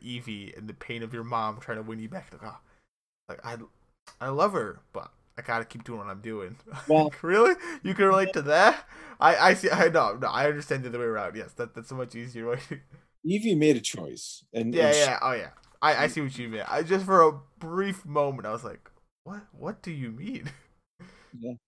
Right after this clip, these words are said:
Speaker 1: Right.
Speaker 2: Yeah, no. No, the, the pain from, uh, you know, as a parent,
Speaker 1: Yeah.
Speaker 2: imagining my children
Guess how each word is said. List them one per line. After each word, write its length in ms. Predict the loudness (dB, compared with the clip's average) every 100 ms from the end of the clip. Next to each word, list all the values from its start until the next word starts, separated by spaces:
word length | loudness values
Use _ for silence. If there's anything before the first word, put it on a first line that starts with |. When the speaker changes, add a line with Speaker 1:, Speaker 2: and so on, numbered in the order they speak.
| _ _ -4
Speaker 1:
Right. 80 | 0
Speaker 2:
Yeah, 160 | 0 -2
no. 100 | -8 -12 _ _ _ _
No, 320 | 2 4 2
the, 180 | 2 0
the 220 | 2 -2
pain 580 | -2 -2 0 0 -2 -6 -10 -12 -6
from, 220 | -4 -2 0
uh, 160 | -2 -4 -10 -4
you 80 |
know, 80 | -2
as 180 | -2 -2
a 60 | -4
parent, 420 | -2 0 0 -4 -12 -16
Speaker 1:
Yeah. 100 | -14 -12
Speaker 2:
imagining 760 | -6 -4 -4 -6 -10 -10 -10 -14 _ _
my 420 | -6 0 2 2 -4 _ -6
children 600 | 2 2 2 -2 -2